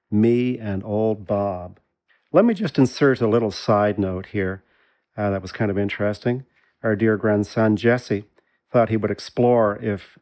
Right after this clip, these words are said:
old Bob still existed somewhere, and he actually tracked him down in Kingston, Ontario. He and his wife, Chloe, even had a cup of coffee, uh, with him one day. And today I am the proud owner of a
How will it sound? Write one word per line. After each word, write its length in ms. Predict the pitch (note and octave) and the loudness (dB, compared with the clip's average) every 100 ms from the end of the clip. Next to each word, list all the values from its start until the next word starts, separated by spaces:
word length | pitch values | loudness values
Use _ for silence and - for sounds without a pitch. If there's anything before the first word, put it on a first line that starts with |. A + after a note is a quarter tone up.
| - | -6
old 380 | A#2 A2+ G2+ F#2+ | 0 2 2 0
Bob 340 | A2+ A2 G2+ | 2 2 0
still 280 | - A#2+ A2+ | -2 0 0
existed 480 | G2 A2+ - A2 F#2 | 0 -2 -2 -4 -2
somewhere, 500 | A2 G2 G2 G2+ A#2 | -2 -2 0 -2 -2
and 80 | |
he 80 | A2 | -2
actually 400 | B2 D#3+ - B2 | -2 -4 -4 -6
tracked 440 | - - C#3 D3 - | -4 -2 -2 -2 -2
him 180 | G#2+ | 0
down 440 | G2 G#2 A2+ F#2 G2+ _ _ _ _ | 0 0 0 -4 -8 _ _ _ _
in 200 | A#2+ A2+ | 0 0
Kingston, 680 | - - F3 - - F#2 G2 | 0 0 0 0 -6 -4 -4
Ontario. 640 | G2 G2 A2+ G2 F2 F#2+ _ _ _ _ _ _ _ | -8 -6 -4 -4 -6 -14 _ _ _ _ _ _ _
He 180 | B2+ | 2
and 60 | A#2 | 4
his 140 | G2+ | 2
wife, 280 | G#2 G2+ F#2+ | 0 -2 -4
Chloe, 440 | - C3 B2 G2+ G#2+ | -2 2 2 0 -2
even 260 | A2+ A#2 A2 | -4 -2 -2
had 140 | A2+ | -4
a 40 | |
cup 220 | - B2+ - | -4 -4 -4
of 160 | - | -6
coffee, 480 | - C#3+ A#2+ - G2+ _ _ _ _ - | -2 -2 -2 -8 -14 _ _ _ _ -6
uh, 300 | G#2+ G2 F#2+ | -4 -4 -4
with 180 | G#2+ - | -8 -4
him 240 | G2+ F#2 | -4 -2
one 220 | G2 G2+ | -2 -2
day. 360 | F#2 F#2+ A2+ C3+ _ _ _ _ - | -2 -4 -6 -8 _ _ _ _ -8
And 420 | A2+ G#2 G#2 G#2 - | -2 0 0 -4 -8
today 400 | A#2 A#2+ C3 D3 | -2 -2 0 -2
I 140 | A2 | -2
am 120 | G#2+ | -2
the 100 | G2+ | -4
proud 480 | - - B2+ A#2+ A2 | -6 -2 2 2 0
owner 500 | A#2 A#2 B2 E3+ G3 _ _ _ _ _ | 0 2 2 0 -6 _ _ _ _ _
of 280 | B2 A2 - | -4 -4 -4
a 300 | G2+ F#2+ | -6 -6